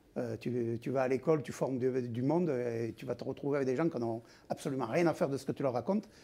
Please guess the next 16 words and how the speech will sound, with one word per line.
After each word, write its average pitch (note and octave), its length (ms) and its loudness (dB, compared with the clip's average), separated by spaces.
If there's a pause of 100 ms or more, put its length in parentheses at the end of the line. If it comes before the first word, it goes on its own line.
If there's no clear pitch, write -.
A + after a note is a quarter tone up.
(140)
tandis D3 180 2
qu'eux - 240 4
font E3+ 180 2
l'effort D3 280 2
de C#3+ 60 4
venir. F3 240 2 (260)
C'est F3+ 140 -6 (160)
réellement F#3 440 6
parce - 120 -4
qu'ils C#3+ 160 0
ont C#3+ 40 2
envie C#3+ 160 0
de - 60 -10
faire C#3+ 100 0
des C3+ 80 0
choses. - 220 -8